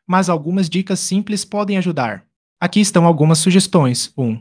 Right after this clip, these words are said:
mantenha um caderno ao lado da cama. Assim que acordar, anote tudo o que lembrar sobre seus sonhos.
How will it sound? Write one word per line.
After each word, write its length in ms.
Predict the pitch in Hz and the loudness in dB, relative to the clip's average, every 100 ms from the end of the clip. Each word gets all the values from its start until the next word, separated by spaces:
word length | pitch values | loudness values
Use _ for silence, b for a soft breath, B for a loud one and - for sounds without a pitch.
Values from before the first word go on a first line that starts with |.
| _ _ _ _ | _ _ _ _
mantenha 320 | 135 135 202 | -6 0 2
um 80 | 202 | 2
caderno 520 | 190 196 139 143 165 | 0 -2 0 0 0
ao 100 | 156 | 0
lado 300 | 139 147 170 | 2 2 2
da 100 | 160 | 0
cama. 480 | 160 175 175 160 160 - | 2 2 0 -2 -8 -4
Assim 260 | 151 180 | 0 2
que 120 | 190 202 | 0 0
acordar, 600 | 202 185 156 165 175 - | -2 0 2 0 -4 -8
anote 380 | 180 151 160 202 | -2 0 0 -2
tudo 240 | 196 208 | -2 -2
o 40 | 233 | 0
que 120 | 180 | 0
lembrar 360 | 143 135 147 160 | 0 2 0 0
sobre 300 | - 185 185 | -2 0 0
seus 220 | - 180 | 0 -2
sonhos. 640 | - 156 113 110 - - | -2 -2 -2 -6 -10 -14